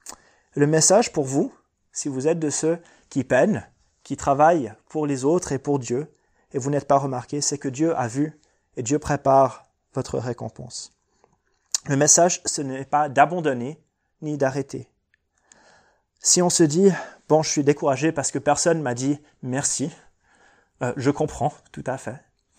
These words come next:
Mais sachez que Dieu voit et Dieu prépare une récompense. Et la solution, donc, la réponse, c'est la joie.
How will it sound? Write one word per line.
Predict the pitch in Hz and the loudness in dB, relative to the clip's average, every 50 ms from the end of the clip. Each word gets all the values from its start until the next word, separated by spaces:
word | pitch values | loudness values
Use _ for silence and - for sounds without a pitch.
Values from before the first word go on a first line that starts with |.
| - - _ - | -20 -20 _ -10
Mais | - 135 | -6 -4
sachez | 131 - 170 170 165 - 185 180 175 | 0 2 2 2 2 2 0 0 0
que | - 139 | 0 -2
Dieu | 117 117 147 165 170 160 - _ _ _ - | -2 2 2 2 2 0 -4 _ _ _ -14
voit | 131 120 110 98 - - _ _ _ _ _ _ _ _ _ - | -6 -4 -4 -4 -4 -6 _ _ _ _ _ _ _ _ _ -4
et | - 131 | -2 -2
Dieu | 120 123 147 151 | 0 2 2 2
prépare | - - 143 - - 131 131 135 139 135 - _ _ _ _ _ _ _ _ _ - | 2 0 -2 2 4 4 6 6 4 2 -2 _ _ _ _ _ _ _ _ _ -10
une | 135 | -8
récompense. | 117 - 120 - - 117 - - 120 120 - - - - _ _ _ _ _ _ _ - - _ - - - - | -6 -6 -6 -8 -8 -12 -12 -12 -16 -16 -14 -16 -18 -18 _ _ _ _ _ _ _ -20 -20 _ -20 -12 -4 0
Et | 147 | 0
la | 147 139 135 | 2 2 2
solution, | - - 214 262 247 180 - - 135 127 117 131 | 2 4 4 4 2 0 -4 -6 -8 -8 -8 -8
donc, | - 127 139 - - | -10 -10 -12 -8 -6
la | 135 113 | -6 -4
réponse, | 123 160 156 - 175 - | -4 -4 -8 -6 -6 -4
c'est | - - 156 | -2 -2 0
la | 143 143 | 0 0
joie. | 139 131 139 151 131 - - _ | 0 0 -2 -2 -2 -4 -8 _